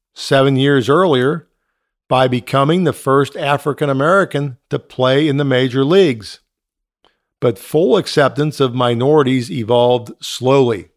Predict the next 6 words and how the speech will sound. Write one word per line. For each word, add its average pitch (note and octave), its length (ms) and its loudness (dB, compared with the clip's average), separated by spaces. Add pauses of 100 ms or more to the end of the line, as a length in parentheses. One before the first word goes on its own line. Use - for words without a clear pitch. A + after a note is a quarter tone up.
(560)
It C3 160 -4
took A3 200 0
the F3 100 4
Reds E3 340 4
several E3+ 560 2
years, C3+ 600 2